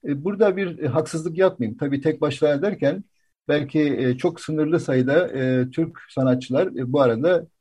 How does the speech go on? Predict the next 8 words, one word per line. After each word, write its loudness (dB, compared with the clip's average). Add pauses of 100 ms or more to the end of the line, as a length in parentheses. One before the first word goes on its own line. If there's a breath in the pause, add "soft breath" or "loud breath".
(240)
e, -6 (540)
devreye 0
girmiş. 0 (1600 soft breath)
Mesela 0
Ahmet 0
Fehim 2
bunlardan 2
birisi. -4